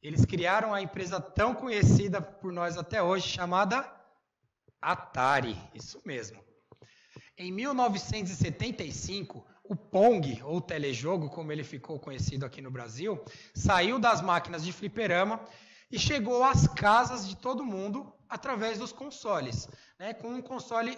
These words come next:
especialmente que simulava a jogabilidade do fliperama. Afinal, se o projeto original nada mais era do que o circuito ligado numa T V, não seria assim tão difícil dele fazer a adaptação e criar um console que a gente pudesse jogar dentro de casa.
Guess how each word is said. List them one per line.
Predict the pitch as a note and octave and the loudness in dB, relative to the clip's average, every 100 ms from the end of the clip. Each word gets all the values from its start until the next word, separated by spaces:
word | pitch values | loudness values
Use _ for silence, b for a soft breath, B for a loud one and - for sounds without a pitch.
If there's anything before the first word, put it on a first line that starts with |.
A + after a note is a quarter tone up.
| - | -10
especialmente | - - C4+ - B3+ A3+ F3+ G#3 A3+ A3+ | -14 -6 -2 2 2 2 -2 -4 -6 -10
que | - | -10
simulava | - A#3 G#3 G3+ G#3+ A#3 B B B | -6 -2 2 4 2 -2 B B B
a | C4 G#3 | -4 0
jogabilidade | A#3 B3 B3 B3+ A#3 G#3+ | 0 0 -2 0 2 2
do | A3 | 0
fliperama. | - G#3 C#4+ C#4 D#3+ B2 - B B B B | -4 -2 0 2 0 -2 -12 B B B B
Afinal, | F#3 - G#3 D#3+ C3+ | -8 -4 -2 0 -2
se | G3 | -4
o | |
projeto | F3 G3+ E3 A#3 A#3 | -2 0 2 2 0
original | B3+ G#3+ G#3 F3 E3 | -2 -2 0 2 2
nada | F#3+ A3+ | 2 2
mais | G#3+ G#3 E3 | 2 0 0
era | F#3+ E3+ | 0 0
do | F3 | -4
que | G3+ | -6
o | |
circuito | E3 G3+ - A#3+ - | -8 -8 -6 -6 -4
ligado | A3+ F#3 E3+ D3+ C#3+ | -4 2 4 4 0
numa | D#3+ E3+ E3 | -2 0 0
T | D3 | -2
V, | B2+ C#3+ F3+ A3+ - B B B - | -2 0 0 0 -4 B B B -18
não | A3 | -12
seria | D4 C4 A#3 | -8 0 2
assim | - G3 | 2 -2
tão | A3+ | -4
difícil | G#3 F3 A3 - | -4 -6 -10 -6
dele | A3 | -6
fazer | G3 G#3+ F#3 | -4 -4 -2
a | F3+ | -2
adaptação | F3 F3 F#3+ G#3 - G3 A3+ B3+ B B B | 0 -2 -2 -6 -4 -2 -2 -4 B B B
e | A#3 | -10
criar | D4 D4 F#3+ | -6 0 2
um | F#3 | 2
console | - A3+ - G#3+ G#3+ | -2 -8 -6 -4 -4
que | C4 | -4
a | |
gente | A#3 - | -6 -8
pudesse | - G#3 A3 - | -8 -6 -6 -6
jogar | A3 G3 F#3 G#3 A3+ - - | -4 0 2 2 -2 -12 -4
dentro | E3 E3+ G3+ | -2 -2 -2
de | F3+ | -6
casa. | - - G#3+ C3+ A#2 | -4 0 0 -2 -8